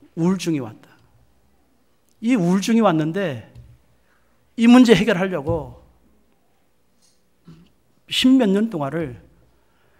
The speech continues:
정신의학이라고 하는 책은 다 사다가 보게 됐다. 그런데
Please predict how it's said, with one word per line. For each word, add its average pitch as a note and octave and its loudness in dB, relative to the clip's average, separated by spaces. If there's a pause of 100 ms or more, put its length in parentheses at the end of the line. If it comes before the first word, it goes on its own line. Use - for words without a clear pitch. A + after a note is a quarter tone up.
(260)
정신의학이라고 F3+ 0
하는 D3+ -6
책은 E3 -10 (120)
다 - -14 (400)
사다가 D3 -6 (680)
보게 C#3+ -6
됐다. - -18 (920)
그런데 F3+ -4